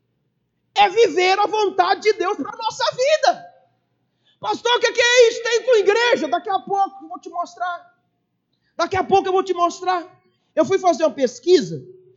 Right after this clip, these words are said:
e eu descobri que por quase trezentas vezes a raiz da palavra feliz é mencionada nas Escrituras.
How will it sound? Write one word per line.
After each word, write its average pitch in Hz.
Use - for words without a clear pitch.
e 269
eu 320
descobri 330
que 349
por 339
quase 359
trezentas 370
vezes 233
a 311
raiz 349
da 381
palavra 330
feliz 320
é 240
mencionada 233
nas 214
Escrituras. 170